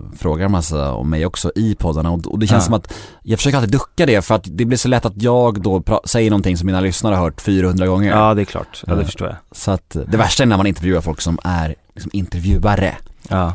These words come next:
Speaker 1: Typ så här Peter Jihde eller Kri-,
Speaker 2: Ja, just det. För
Speaker 1: Christian
Speaker 2: då,
Speaker 1: Lok.
Speaker 2: då kommer frågorna tillbaka
Speaker 1: Ja,
Speaker 2: hela tiden.
Speaker 1: Jenny
Speaker 2: Ja, jag
Speaker 1: Strömstedt
Speaker 2: fattar.
Speaker 1: och så. Det är mardröm, alltså.
Speaker 2: Ja, just
Speaker 1: Det
Speaker 2: det.
Speaker 1: bara studsar.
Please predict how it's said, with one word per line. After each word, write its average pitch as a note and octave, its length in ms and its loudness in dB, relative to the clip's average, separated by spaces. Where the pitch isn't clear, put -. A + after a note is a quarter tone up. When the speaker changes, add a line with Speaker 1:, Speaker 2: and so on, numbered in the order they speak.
Speaker 1:
Typ - 100 -10
så - 80 -2
här E2 60 -4
Peter F2+ 260 -2
Jihde D#2+ 400 -2
eller C#2 200 -4
Kri-, - 140 -4
Speaker 2:
Ja, G#2+ 60 4
just A2 160 0
det. F#2+ 80 -2
För E2 80 -2
Speaker 1:
Christian G#2 260 2
Speaker 2:
då, F#2 60 4
Speaker 1:
Lok. E2+ 300 0
Speaker 2:
då A#2 80 0
kommer B2 180 4
frågorna G#2 340 2
tillbaka G#2+ 400 -2
Speaker 1:
Ja, C#2+ 40 2
Speaker 2:
hela F2+ 120 0
tiden. F#2+ 360 -8
Speaker 1:
Jenny F2+ 180 0
Speaker 2:
Ja, F#2+ 60 2
jag F#2 80 0
Speaker 1:
Strömstedt D#2+ 480 -2
Speaker 2:
fattar. E2 140 -10
Speaker 1:
och - 60 -8
så. - 100 -8
Det D#2+ 80 -2
är - 20 0
mardröm, F2 440 0
alltså. - 260 -12
Speaker 2:
Ja, F#2 160 -2
just F#2 180 -6
Speaker 1:
Det G2 60 -6
Speaker 2:
det. - 20 -2
Speaker 1:
bara G#2 100 2
studsar. - 340 -2